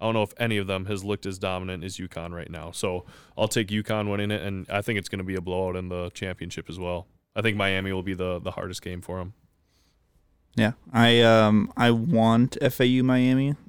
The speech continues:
Speaker 2: uh, as the championship game. Don't care who wins, but, like, if you look at the stories of those two programs and,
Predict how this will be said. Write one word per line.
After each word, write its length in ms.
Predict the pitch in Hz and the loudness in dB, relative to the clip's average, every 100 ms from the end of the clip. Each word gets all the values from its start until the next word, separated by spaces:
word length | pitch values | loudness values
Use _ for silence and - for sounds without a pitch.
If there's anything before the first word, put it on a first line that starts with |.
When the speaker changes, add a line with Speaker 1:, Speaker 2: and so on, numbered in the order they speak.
| - - | -16 -4
Speaker 2:
uh, 240 | 123 120 - | 0 0 2
as 320 | 123 120 - | 2 2 -2
the 100 | 123 | 0
championship 400 | 143 127 123 127 | 4 4 4 0
game. 260 | 127 123 120 | 2 4 4
Don't 200 | 113 113 | 2 4
care 200 | 110 113 | 4 6
who 120 | 107 | 4
wins, 320 | 101 107 110 | 4 6 4
but, 240 | - 104 - - - _ _ | 4 4 2 -16 -20 _ _
like, 160 | 107 107 | -10 0
if 60 | 113 | 4
you 80 | |
look 100 | 120 | 6
at 60 | 117 | 4
the 60 | 113 | 0
stories 340 | - 107 107 | 2 2 4
of 80 | 104 | 2
those 220 | 104 95 | 0 0
two 140 | - 101 | -4 -4
programs 680 | - 98 101 104 104 104 | 0 2 2 2 2 0
and, 400 | - 101 98 110 | -2 -2 -2 -4